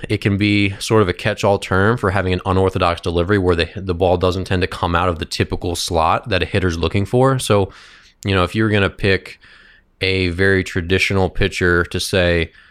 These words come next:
"This is where, like, the ball is gonna come out,"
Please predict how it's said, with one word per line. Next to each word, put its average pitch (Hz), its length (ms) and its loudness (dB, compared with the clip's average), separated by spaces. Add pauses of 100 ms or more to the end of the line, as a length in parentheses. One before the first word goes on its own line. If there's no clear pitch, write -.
(320)
"This 98 320 -2
is 95 100 -2
where, 95 260 4
like, 87 220 0
the 95 80 -4
ball 87 380 2
is 82 80 -4
gonna 87 200 0
come 82 220 -4
out," 73 320 -4